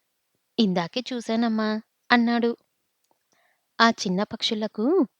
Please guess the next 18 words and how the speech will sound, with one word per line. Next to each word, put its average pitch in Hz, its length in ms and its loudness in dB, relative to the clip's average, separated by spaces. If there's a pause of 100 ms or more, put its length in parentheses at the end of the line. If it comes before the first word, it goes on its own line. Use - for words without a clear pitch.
ఇప్పుడు 226 240 -2
రెక్కలొచ్చాయి 226 600 -4
కదా, 208 300 -2 (640)
అందుకే 202 440 0 (420)
అవి 220 220 -2
ఎంచక్కా 185 560 -2
ఎగరగలుగుతున్నాయి. 214 920 -2 (1080)
తల్లి 185 240 2
మీద 226 280 0
ఆధారపడకుండా 196 880 -2 (440)
వాటి 214 300 2
ఆహారం 226 520 -2
అవి 214 260 -2 (400)
సొంతంగా 185 540 0
సంపాదించుకోగలుగుతున్నాయి" 220 1300 -2 (540)
అని 190 220 4
వివరించింది 220 680 0
సీత. 233 320 -6